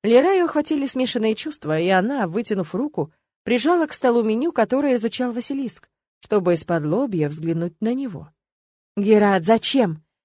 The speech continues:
Это платье, что сейчас на мне, стоит целое состояние. Оно может мне даже не понадобиться». Василиск поймал ее руку и, осторожно сжав в своей, проникновенно заглянул в глаза, пояснил: «Никогда не думал, что девушка может прятать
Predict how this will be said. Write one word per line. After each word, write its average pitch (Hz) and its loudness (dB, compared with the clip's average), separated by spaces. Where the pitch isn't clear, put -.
Это 262 2
платье, 208 0
что 220 -6
сейчас 226 -2
на 233 0
мне, 233 0
стоит 240 2
целое 254 4
состояние. 262 0
Оно 247 4
может 285 2
мне 240 2
даже 254 4
не 294 0
понадобиться». 165 -2
Василиск 202 -6
поймал 196 -2
ее 185 -2
руку 220 -6
и, 165 0
осторожно 175 -2
сжав 170 -4
в - -12
своей, 165 -4
проникновенно 190 -2
заглянул 190 -4
в 220 -10
глаза, 196 -2
пояснил: 220 -8
«Никогда 196 0
не 269 0
думал, 233 0
что 190 -4
девушка 208 -4
может 202 -2
прятать 208 -6